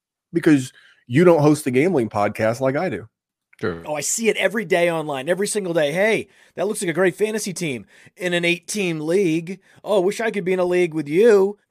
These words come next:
Speaker 3: right? Well, guess what? Now you can respond with, "Sure, let's play on Bettle."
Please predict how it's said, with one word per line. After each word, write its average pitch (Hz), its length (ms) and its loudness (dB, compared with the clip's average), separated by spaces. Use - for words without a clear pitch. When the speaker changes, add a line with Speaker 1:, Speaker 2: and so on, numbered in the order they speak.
Speaker 3:
right? 180 320 2
Well, 143 140 -6
guess 175 280 -6
what? 165 300 -4
Now 156 260 0
you 185 160 -2
can 151 180 -8
respond 180 640 -2
with, 156 280 0
"Sure, 208 400 2
let's 135 180 -6
play 165 220 -2
on 185 140 -2
Bettle." 190 420 -2